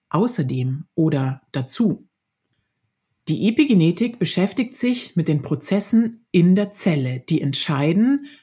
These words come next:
welche Gene aktiviert werden und welche nicht. Man könnte sagen,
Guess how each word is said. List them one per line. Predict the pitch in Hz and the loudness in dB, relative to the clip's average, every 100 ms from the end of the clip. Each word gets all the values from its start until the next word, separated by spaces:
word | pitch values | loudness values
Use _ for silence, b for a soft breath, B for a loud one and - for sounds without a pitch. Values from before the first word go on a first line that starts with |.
| B | B
welche | 156 156 151 151 | 0 0 2 -2
Gene | 147 151 156 151 | 2 2 2 -2
aktiviert | 131 - 135 156 175 185 | -6 -4 -2 2 2 4
werden | 196 202 220 240 - - | 2 2 0 -2 -6 -2
und | 214 190 | 0 0
welche | 139 143 220 | -2 0 4
nicht. | 220 175 131 - - - _ _ _ _ _ _ _ _ - | 6 6 4 -6 -14 -18 _ _ _ _ _ _ _ _ -4
Man | 160 156 | 0 0
könnte | 196 294 320 | 2 0 2
sagen, | 160 143 135 131 131 | 0 0 -2 -2 -4